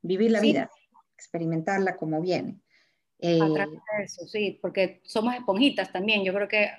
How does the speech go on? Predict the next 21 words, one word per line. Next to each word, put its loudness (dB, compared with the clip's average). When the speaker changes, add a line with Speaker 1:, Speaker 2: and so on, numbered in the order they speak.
Speaker 2:
a -2
veces -2
dicen... 0
Eh, 0
que -2
los -6
niños 0
son -4
esponjitas, -2
así, -6
típico -8
que -10
uno -4
escucha -8
eso, -6
pero -6
no 0
dejamos 4
de 0
ser 0
esponjitas. -6